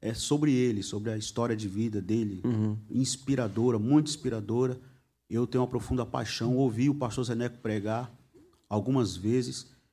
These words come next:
Speaker 1: E a mensagem, como, a, a, a maneira como ele pregava era esse dia mesmo, é,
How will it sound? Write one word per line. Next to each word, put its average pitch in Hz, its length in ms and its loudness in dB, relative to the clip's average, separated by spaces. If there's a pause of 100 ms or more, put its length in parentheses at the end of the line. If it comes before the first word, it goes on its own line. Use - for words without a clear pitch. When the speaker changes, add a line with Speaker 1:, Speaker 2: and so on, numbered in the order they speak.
(220)
Speaker 1:
E 113 80 -2
a 117 40 2
mensagem, 135 520 2
como, 139 340 -4
a, 120 60 -2
a, 107 640 -2
a 107 40 -4
maneira 127 340 6
como 151 200 0
ele 143 60 -2
pregava 135 560 -2
era 151 220 -2 (120)
esse 147 260 4
dia 156 160 2
mesmo, 165 480 2 (320)
é, 107 460 -2